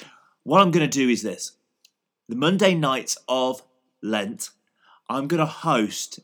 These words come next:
an apprenticeship and discipleship school. And I'd love you to sign up to be with me the four Monday nights of Lent. It's gonna be seven forty-five, uh, through till nine o'clock, so it's going to be an hour and a quarter. And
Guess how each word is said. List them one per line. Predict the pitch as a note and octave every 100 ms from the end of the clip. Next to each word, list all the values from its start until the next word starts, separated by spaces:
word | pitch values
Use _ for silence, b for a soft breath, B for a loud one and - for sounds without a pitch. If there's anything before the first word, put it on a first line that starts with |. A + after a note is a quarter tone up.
| -
an | A2+
apprenticeship | G#2 - D#3+ D3 D#3 - D3+ C#3
and | A2
discipleship | A2+ - - D3+ D#3 D#3 B2 - A#2+
school. | - - - C3+ G#2 E2+ _ _ b b b b
And | B2+
I'd | C3
love | C#3 F3+ F#3
you | G#3+
to | - D#3+
sign | - G3+ F3 E3+
up | B2+ -
to | A#2
be | - - G3 G3
with | D3+ B2
me | A2+ G#2
the | G#2
four | - - E3+ E3+ D#3+
Monday | D3 D#3+ D#3 C#3 B2+
nights | B2 A2 A2 - -
of | A#2 G2
Lent. | A2+ G#2+ G2 - B
It's | B
gonna | D#3 B2+
be |
seven | B2+ - G3 G3+
forty-five, | G#3 G#3 G#3 F3 D#3 C3+ A#2 E3 F#3+ _ _ B B B
uh, | B2 A#2
through | - - - F3 D#3+ D#3+ D#3+
till | - E3 C#3
nine | C3+ C#3
o'clock, | B2 - B2 -
so | C#3
it's | A#2 -
going | - F3
to | E3+
be | D3+
an | B2 -
hour | C#3+ D3
and | C3+
a | A#2+
quarter. | - A2+ A2 B2 A#2 B B B E3+
And | C3+ C#3